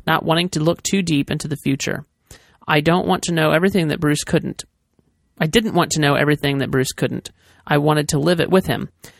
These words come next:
I told David and Jonah to put everything they knew into each film as we made it. The entire cast and crew put all they had into the first film. Nothing held back, nothing saved for next time.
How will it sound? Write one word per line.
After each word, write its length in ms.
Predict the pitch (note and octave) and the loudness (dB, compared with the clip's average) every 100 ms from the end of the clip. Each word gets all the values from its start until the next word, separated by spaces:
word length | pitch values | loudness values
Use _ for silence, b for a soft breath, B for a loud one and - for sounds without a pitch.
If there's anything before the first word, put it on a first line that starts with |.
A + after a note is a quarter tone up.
| B | B
I 100 | E3 | 0
told 260 | E3 G3+ F#3 | 4 2 4
David 340 | E3+ E3 F3 | 2 2 0
and 180 | - D#3+ | 0 2
Jonah 300 | D#3 C#3+ C#3+ | 2 2 0
to 100 | C#3+ | -2
put 220 | - E3+ - | 0 0 2
everything 420 | E3 F3 F#3 F#3 | 0 0 0 2
they 120 | F#3 | 2
knew 260 | D#3+ D3+ D#3 | 2 2 2
into 220 | D3+ D3+ | 0 0
each 220 | D3+ F3 | -2 -2
film 240 | - D3 C#3+ | 0 0 2
as 100 | D3+ | 0
we 100 | C#3+ | 2
made 240 | D3 C#3+ | 4 2
it. 140 | - - | 0 -6
The 120 | - | -4
entire 340 | D3 D#3 D#3 F#3 | -2 0 0 0
cast 380 | F#3 D3+ D3+ D#3+ | 2 0 0 -4
and 100 | D3+ | -4
crew 280 | D3 C#3 | 0 0
put 160 | C3+ C#3 | 2 0
all 120 | C3+ | 2
they 100 | D#3 | 2
had 220 | D#3 C#3+ C3 | 2 2 0
into 200 | B2+ C3 | -2 -2
the 80 | |
first 300 | C3 C3+ - - | 0 -2 -2 -4
film. 240 | - - - _ _ _ _ _ _ _ - | -4 -4 -12 _ _ _ _ _ _ _ 0
Nothing 280 | E3 F3+ E3+ | 2 2 2
held 220 | D#3+ D3+ | 2 4
back, 320 | C#3+ A#2 - _ | 2 0 -4 _
nothing 280 | - C#3+ D3+ | -2 0 0
saved 280 | D3+ C3+ C3+ | 0 0 0
for 80 | C3+ | 0
next 220 | C3 - | -2 -2
time. 320 | - A#2 - | -2 -2 -4